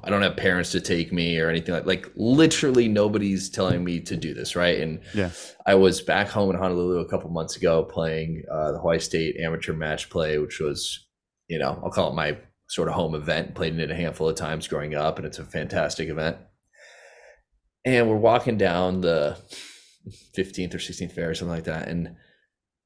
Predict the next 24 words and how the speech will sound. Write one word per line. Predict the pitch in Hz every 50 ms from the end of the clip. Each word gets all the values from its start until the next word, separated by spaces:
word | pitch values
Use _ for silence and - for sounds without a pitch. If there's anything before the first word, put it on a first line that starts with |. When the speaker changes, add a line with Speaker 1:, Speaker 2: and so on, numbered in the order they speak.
| _ _ _ _ _ - - -
Speaker 1:
in, | 151 180 196 151 95 -
in | 117 147 165 139
the, | 101 85 82 - -
I | - 101
think | 104 160 -
it | -
was | 104 -
the | -
stroke | - - - 113 104 -
play | - 101 92
portion, | - - 95 92 - - 82
the | 80 85
qualifier. | - - 87 90 90 87 - 85 82 82 85 - - - - _ _ _ _ _ _ _ _ _ _ _ _ _ _ _ _ _ _ - - _
And | 131 170
I | 233
just, | - - - - - -
I | 139
was | 156 - -
like, | 151 120 107 - - - _
"Why | - 101 104 120 147 175 202 220 214 220 214 196 190 196 196 - - _ _ _ _ _ - -
do | - 107 120 139 127 113
I | 107 101 92
do | 87 - - 82 78
this? | 76 - - - - - -